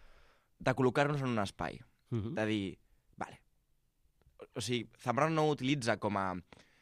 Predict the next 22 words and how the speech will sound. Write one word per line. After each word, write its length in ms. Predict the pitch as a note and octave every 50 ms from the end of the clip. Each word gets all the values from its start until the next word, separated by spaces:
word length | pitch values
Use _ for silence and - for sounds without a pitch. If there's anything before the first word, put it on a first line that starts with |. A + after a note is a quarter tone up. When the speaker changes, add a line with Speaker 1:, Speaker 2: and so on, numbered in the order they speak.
| _ _ _
Speaker 1:
com 140 | - A#2+ B2
una 160 | B2 A#2 A#2+
eina 160 | A#2+ A#2+ A#2+
per 120 | A2 A2+ A2
analitzar 380 | G#2+ G2+ G#2 G2+ F#2 A2 G#2+
alguna 240 | B2+ C#3 A#2+ B2 D3
cosa, 120 | F3+ - -
sinó 160 | B2+ B2 A2+
que 220 | - A#2 G#2+ G2 - - _ _ - - _
col·loca 360 | - C3 B2+ C3+ C3+ C3+ D3
una 160 | C#3 C#3 C3 B2
situació, 480 | - A2 F#2 F#2+ F#2 - - E2+ - -
no? 140 | - G2 A2+
Diu, 180 | G#2 G#2 G#2 G2
«Tanca 280 | G#2 C#3 D#3 D#3+ E3
els 120 | D3 B2 C3+
ulls 220 | C#3 C3 A#2 A#2
i 40 | A#2+
mira, 360 | B2+ C3+ C#3+ C3+ A#2+ A#2 A2+ - _ _ _ _ _ _ _ _ _ _ _ _ -
i 140 | A2+ A#2
ara 200 | C3 B2 B2+ C#3
comencem», 560 | - C3 A2 F#2 E2+ F2+ - - - - -